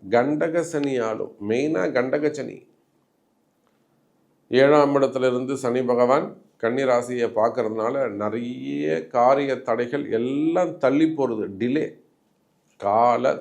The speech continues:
தாமதம். கன்னி ராசிக்காரங்களை கேட்டு பாருங்க, "எதுவுமே நடக்க மாட்டேங்குது சார். ஒரு இடம் பார்க்குறேன், அது கூட முடிய மாட்டேங்குது. ஒரு இடம் விற்கணும்னு நினைக்கிறது முடிய மாட்டேங்குது.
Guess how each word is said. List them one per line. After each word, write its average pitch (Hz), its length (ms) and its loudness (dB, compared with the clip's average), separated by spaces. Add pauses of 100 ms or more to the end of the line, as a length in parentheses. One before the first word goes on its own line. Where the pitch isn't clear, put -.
தாமதம். 98 560 -4 (1800)
கன்னி 151 160 0
ராசிக்காரங்களை 139 760 2
கேட்டு 135 240 -2
பாருங்க, 127 320 0 (640)
"எதுவுமே 143 340 0
நடக்க 135 280 -2
மாட்டேங்குது 117 400 -2
சார். 95 240 -8 (1080)
ஒரு 92 120 -6 (100)
இடம் 170 260 -2
பார்க்குறேன், 151 400 0
அது 110 120 -4
கூட 147 160 -4
முடிய 127 300 -4
மாட்டேங்குது. 92 460 -10 (200)
ஒரு 92 140 -12
இடம் 120 300 -2
விற்கணும்னு 160 380 -2
நினைக்கிறது 135 400 0
முடிய 120 240 -4
மாட்டேங்குது. 85 500 -12